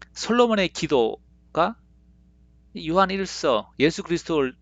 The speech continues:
통해서 성취되었다는 것이 바로 요한 일 서 일 장 구 절의 말씀 딱 그대로 되는 겁니다. 그죠? 죄 용서에 대한 보증이 바로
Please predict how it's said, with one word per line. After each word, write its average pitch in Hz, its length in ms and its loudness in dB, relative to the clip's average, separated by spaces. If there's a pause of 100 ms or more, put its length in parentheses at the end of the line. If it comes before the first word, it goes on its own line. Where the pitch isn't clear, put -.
(160)
통해서 135 340 -6 (420)
성취되었다는 143 840 -2
것이 104 240 -4
바로 139 220 -6
요한 165 220 0
일 165 120 -8
서 165 140 -8
일 170 140 -6
장 170 180 -6
구 - 120 -18
절의 160 160 -8
말씀 123 360 -10 (380)
딱 - 180 -4
그대로 151 220 -4
되는 131 220 -10
겁니다. - 380 -14
그죠? - 220 -18 (1040)
죄 175 280 2
용서에 180 580 0
대한 120 640 0
보증이 110 580 0 (240)
바로 120 400 -4